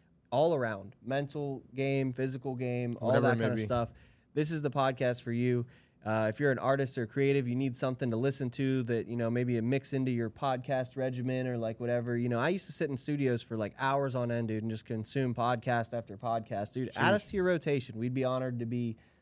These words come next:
Speaker 1: something that you listen to every week. We drop these. Our new po-, posting time is, uh, Thursday, like,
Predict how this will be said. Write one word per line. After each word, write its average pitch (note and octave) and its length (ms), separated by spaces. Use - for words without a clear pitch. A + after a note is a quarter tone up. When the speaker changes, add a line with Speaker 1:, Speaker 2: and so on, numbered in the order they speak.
Speaker 1:
something C#3 340
that C3+ 120
you B2+ 120
listen C3 280
to B2 180
every A#2+ 240
week. B2+ 260
We B2 80
drop B2 320
these. B2 300
Our A2+ 80
new D3 140
po-, F#3 300
posting F3 460
time A#2 400
is, A#2+ 420
uh, A2+ 280
Thursday, A#2+ 720
like, A2+ 240